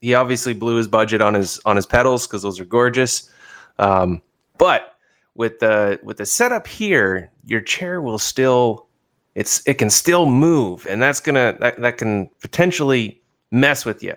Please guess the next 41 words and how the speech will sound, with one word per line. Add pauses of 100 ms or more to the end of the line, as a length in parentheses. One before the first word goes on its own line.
(600)
You
know, (840)
a
pair
of
Crocs (840)
locked
into,
you
know, (240)
under
a
couple
of
those
wheels, (280)
that
chair
does
not
move (140)
at
all.
So
there's
still
a
little
bit
of
wiggle
room
here, (520)
but (300)
what's
coming
up
next,
I
think,
might,